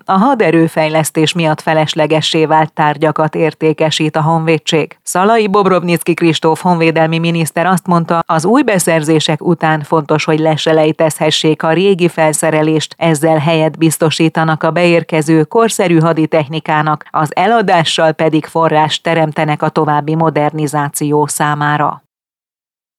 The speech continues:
Visszavonulóban a koronavírus,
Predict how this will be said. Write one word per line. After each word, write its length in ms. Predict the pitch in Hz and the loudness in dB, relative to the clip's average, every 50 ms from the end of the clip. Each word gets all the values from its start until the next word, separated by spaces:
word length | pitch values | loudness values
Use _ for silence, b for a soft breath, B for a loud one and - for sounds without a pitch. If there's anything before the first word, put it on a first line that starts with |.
| _ _ 233 | _ _ -2
Visszavonulóban 1000 | 254 311 311 - - 233 208 180 185 185 180 180 175 170 175 175 165 170 170 | -2 -2 -2 0 0 0 2 2 2 2 2 2 4 4 4 4 2 2 0
a 80 | 165 170 | 0 0
koronavírus, 960 | - - 220 202 185 185 170 165 160 156 160 165 160 160 160 151 - - | 2 2 2 4 2 2 2 2 2 2 2 4 4 4 4 2 0 -2